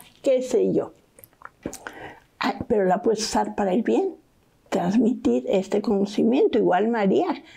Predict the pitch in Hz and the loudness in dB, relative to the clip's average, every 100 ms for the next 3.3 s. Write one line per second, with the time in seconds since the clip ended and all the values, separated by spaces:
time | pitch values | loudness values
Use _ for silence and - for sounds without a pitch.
0 | - - 202 - 208 - 208 208 202 220 | -20 -6 -6 -4 -4 -2 -4 0 0 2
1 | 208 214 214 - _ - - - - - | 2 0 -6 -16 _ -20 -20 -20 -20 -20
2 | - _ _ _ _ - 254 311 302 349 | -20 _ _ _ _ 0 2 2 0 0
3 | 349 - | -2 -4